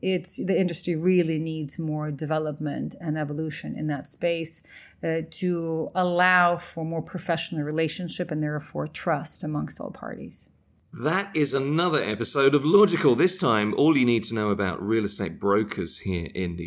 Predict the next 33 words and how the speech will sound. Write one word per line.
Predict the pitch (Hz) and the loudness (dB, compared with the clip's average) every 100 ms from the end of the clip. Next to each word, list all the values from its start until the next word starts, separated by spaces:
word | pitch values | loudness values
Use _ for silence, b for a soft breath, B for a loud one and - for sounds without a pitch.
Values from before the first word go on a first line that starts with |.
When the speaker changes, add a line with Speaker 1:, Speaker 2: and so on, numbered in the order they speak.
| 85 | -6
Speaker 2:
U | |
A | 80 | -4
E, | 90 95 | -4 -4
transaction | - 98 110 98 - 98 92 - | -4 -4 -2 -6 -6 -8 -8 -10
and | 90 85 - - | -10 -10 -14 -14
commission | 98 95 92 98 - | -8 -6 -6 -10 -10
tips | - - - - - | -8 -8 -10 -12 -10
in | 85 82 | -8 -8
there | 87 85 | -8 -8
as | 82 | -10
well. | 82 78 - B B B | -8 -8 -10 B B B
As | 143 | 0
ever, | 170 180 - | 4 2 2
our | 127 131 | 0 4
legal | 151 165 156 | 6 6 6
expert | 156 147 - 147 143 | 4 2 0 0 0
here | 127 131 120 | 0 0 0
on | 117 117 120 | 0 2 4
Logical, | 131 131 - 147 156 | 4 4 0 0 0
Ludmila | 104 104 117 165 | 0 0 2 2
Yamalova, | 131 92 98 98 101 107 | 2 2 2 2 2 2
managing | 107 120 113 98 | 2 2 0 -2
partner | 101 95 78 | -2 -4 -4
here | 85 90 85 | -4 -2 -4
at | 82 - | -6 -8
Yamalova | 90 87 87 85 85 | -6 -4 -4 -6 -8
and | 87 87 | -10 -8
Plethka. | 98 98 220 - B B B B | -6 -6 -6 -10 B B B B
Uh, | 113 120 | -4 -2
a | 123 | -2
huge | 131 165 151 - | -2 -2 -4 -10
thank | - 170 196 | -8 -8 -8
you. | 330 | -10